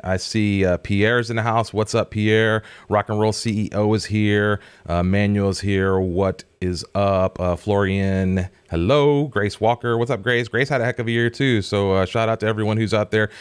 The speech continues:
killing the game in Webflow. Aditya, what's up? Aditya, Shane Grady in the house. Uh, Melinda's here. Uh, let's see. <laughs> Uh, should definitely stop coming here at midnight. Nah, you know, this is the,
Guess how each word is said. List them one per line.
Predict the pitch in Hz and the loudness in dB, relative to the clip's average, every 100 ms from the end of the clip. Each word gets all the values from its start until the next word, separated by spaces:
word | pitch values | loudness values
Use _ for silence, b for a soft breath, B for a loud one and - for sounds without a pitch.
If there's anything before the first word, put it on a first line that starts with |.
| B | B
killing | - 120 110 | -4 -2 0
the | 107 | 0
game | 107 107 | 0 0
in | 101 | 0
Webflow. | 104 107 110 110 98 | 0 0 0 0 0
Aditya, | 95 113 80 98 | 0 0 0 -2
what's | 95 - | -2 -2
up? | 104 - | -4 -4
Aditya, | 95 87 107 90 104 | -8 -2 -2 0 0
Shane | 101 92 82 | -2 -4 -6
Grady | 78 104 101 98 | -2 -2 -2 -4
in | |
the | 95 | -4
house. | 95 95 95 - B B B - | -2 -2 -2 -4 B B B -8
Uh, | 80 80 78 80 | -4 -2 -2 -2
Melinda's | 80 80 92 110 107 104 95 | -2 -2 0 0 2 0 -2
here. | 92 98 95 95 95 90 B B - | -4 -2 0 0 -2 -4 B B -10
Uh, | 78 - _ _ _ | -10 -10 _ _ _
let's | 104 - | -6 -4
see. | - 90 92 104 98 | -2 0 2 2 2
<laughs> | 110 | 0
Uh, | 101 110 104 - | 0 0 -2 -6
should | - 113 | -2 0
definitely | 120 - 135 | 0 0 -4
stop | - 120 - | -2 -2 -2
coming | 123 113 | -2 0
here | 110 | 0
at | 101 | 0
midnight. | 107 101 95 | 0 0 0
Nah, | 113 139 143 139 135 | 0 0 2 2 2
you | 131 | 2
know, | 127 | 0
this | 131 120 | 0 -2
is | 131 | -4
the, | 117 120 | 0 0